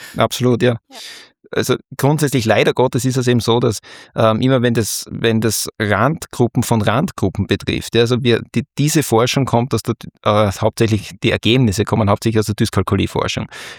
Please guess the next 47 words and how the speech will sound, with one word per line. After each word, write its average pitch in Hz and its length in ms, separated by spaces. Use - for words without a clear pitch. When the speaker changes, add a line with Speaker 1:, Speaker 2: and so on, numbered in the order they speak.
Speaker 1:
Die 120 100
Dyskalkulie-Forschung 123 960
ist - 160
auch 110 140
noch 123 120
sehr 92 240
jung, 101 460
muss 120 160
man 123 100
sagen. 123 320
Also 110 160
die - 240
Dyslexie-Forschung 120 920
ist 107 60
wesentlich 104 300
älter. 127 380
Ähm, 110 420
und 123 220
wenn 117 180
man 120 120
jetzt 120 320
in 143 180
der 139 120
Dyskalkulie-Forschung 127 1080
dann 113 260
quasi 110 260
nicht 131 220
sehende 107 280
Kinder, 113 500
äh, - 60
heranzieht, 107 580
dann 113 160
ist 110 140
man 113 100
in 107 60
der 107 100
Randgruppe 107 480
der 101 120
Randgruppe. 117 420
Das 110 160
dauert 107 340
halt 107 160
immer 113 240
sehr, 101 240
leider 123 360
sehr - 200
lang, 107 260